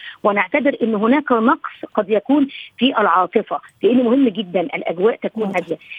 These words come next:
Speaker 1: أتكلم و-، آه، يعني أدعو الشخص الآخر المتنمر وأعمل له كده بين قوسين دعوة للتعلم.
Speaker 2: واضح.
Speaker 1: دايمًا الفراغ يا جماعة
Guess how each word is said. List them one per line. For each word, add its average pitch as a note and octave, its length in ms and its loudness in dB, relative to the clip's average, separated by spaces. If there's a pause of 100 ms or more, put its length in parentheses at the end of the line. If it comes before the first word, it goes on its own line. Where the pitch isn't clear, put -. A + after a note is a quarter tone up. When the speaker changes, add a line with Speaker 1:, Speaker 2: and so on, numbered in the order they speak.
(140)
Speaker 1:
أتكلم C#4+ 600 0
و-، G3+ 120 4
آه، F#3+ 500 0
يعني F#3+ 360 0
أدعو A3 340 2
الشخص - 340 -8
الآخر G3+ 440 -2
المتنمر G3 540 0 (300)
وأعمل G3+ 400 -2
له A#3+ 80 -2
كده A#3+ 220 0
بين A#3+ 180 -2
قوسين A#3+ 380 -2
دعوة A3+ 320 0
للتعلم. D3+ 500 0 (280)
Speaker 2:
واضح. F#3+ 200 -2
Speaker 1:
دايمًا C4 260 0
الفراغ G#3+ 380 0
يا A3 60 0
جماعة G#3+ 380 -2